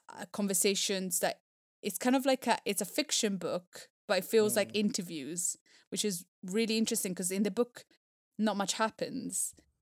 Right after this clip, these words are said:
Speaker 1: Nothing happens, really. But there's a lot of conversations between women talking about the state of being a woman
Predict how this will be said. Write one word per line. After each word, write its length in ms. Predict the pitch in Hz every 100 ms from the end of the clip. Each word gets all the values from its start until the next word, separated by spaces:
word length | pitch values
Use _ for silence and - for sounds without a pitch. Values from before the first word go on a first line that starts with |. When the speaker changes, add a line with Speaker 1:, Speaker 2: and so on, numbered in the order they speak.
| _ -
Speaker 1:
Nothing 320 | 220 226 180
happens, 400 | 165 165 160 165
really. 440 | 175 160 143 170 - _ _ _ _ _ -
But 140 | 190
there's 140 | 190
a 60 | 185
lot 220 | 190 190
of 380 | 185 180 - - _ _ _ -
conversations 840 | 214 196 180 190 185 - 160 156
between 560 | 175 - 175 170 170 170
women 460 | 185 170 165 165
talking 380 | - 175 - 175
about 520 | 160 170 170 170 -
the 100 | 175
state 440 | - - 180 170 180
of 200 | 175 175
being 420 | 185 170 170 160
a 80 | 170
woman 520 | 175 170 165 170